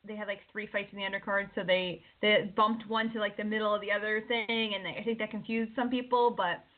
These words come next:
all in all, I think it was a really good event. Um, not a lot of media coverage. It was, like, me and, like, two other dudes, but <laughs> it was still fun. I mean, I had a great time.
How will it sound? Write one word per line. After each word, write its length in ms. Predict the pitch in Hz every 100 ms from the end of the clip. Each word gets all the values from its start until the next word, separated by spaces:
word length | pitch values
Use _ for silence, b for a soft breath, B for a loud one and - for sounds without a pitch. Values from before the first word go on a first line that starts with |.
| b -
all 160 | 220
in 60 | 214
all, 300 | 214 220 175
I 40 | 208
think 160 | 226
it 40 | 196
was 140 | 190 170
a 20 |
really 220 | 185 185
good 320 | 170 175 165
event. 460 | - 175 170 180 - _ b b _ -
Um, 260 | 185 180
not 180 | 202 226
a 40 | 240
lot 120 | 226
of 60 | 220
media 400 | 208 220 240 254
coverage. 420 | 277 247 277 311 349 -
It 40 | 233
was, 100 | 190
like, 200 | 196 202
me 120 | 196
and, 80 | 202
like, 180 | 196 -
two 120 | 202
other 180 | 202 208
dudes, 340 | 196 220 262 247 - B B -
but 280 | 202 202 -
<laughs> 100 | _
it 640 | 247 254 269 254 302 320
was 160 | - - -
still 180 | 466 -
fun. 280 | 240 285 208 202
I 140 | 247
mean, 100 | 220
I 100 | 226
had 120 | 294
a 140 | 180 175
great 260 | 208 226
time. 360 | 185 202 170